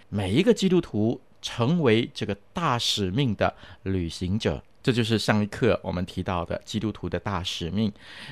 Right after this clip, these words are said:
那么今天呢，我们要来看这个大使命，我们要如何的来投资，我们会得到怎么样的赏赐。这个观念呢，其实很重要，因为这也是主耶稣，也是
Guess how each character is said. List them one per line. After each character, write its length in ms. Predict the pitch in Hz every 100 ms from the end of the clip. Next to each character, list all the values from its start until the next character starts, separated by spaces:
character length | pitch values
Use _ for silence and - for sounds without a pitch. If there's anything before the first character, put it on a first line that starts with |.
| -
那 60 |
么 60 | 95
今 180 | 202 214
天 200 | 208 175
呢， 100 | 135
我 140 | 95
们 100 | 95
要 80 | 92
来 140 | 87
看 280 | 95 - 92 85 - - - -
这 80 | 170
个 80 |
大 260 | - 285 190
使 280 | - - 95
命， 280 | 120 110 104 - -
我 80 | 95
们 100 | 104
要 140 | 107
如 240 | 98 117
何 300 | 151 - 95
的 100 | 92
来 220 | 90 87 90
投 320 | - 85 90
资， 320 | - 113 113 - - - -
我 80 | -
们 140 | 123 190
会 140 | 214
得 180 | - 127
到 160 | 156
怎 160 | 131 98
么 60 | 113
样 100 | 113
的 80 |
赏 340 | 104 - 73 73
赐。 340 | - - 151 - - - - - - -
这 140 | -
个 60 | 202
观 300 | - 180 175
念 220 | 175 135
呢， 100 | 101 95
其 160 | -
实 120 | 113
很 220 | 110 - -
重 260 | 123 107 87
要， 240 | 98 73 - -
因 120 | 220
为 120 | 247
这 180 | 170 262
也 180 | 175 101
是 200 | - 135
主 200 | - 101
耶 140 | 90 107
稣， 300 | - 139 -
也 140 | 98
是 320 | 92 120 107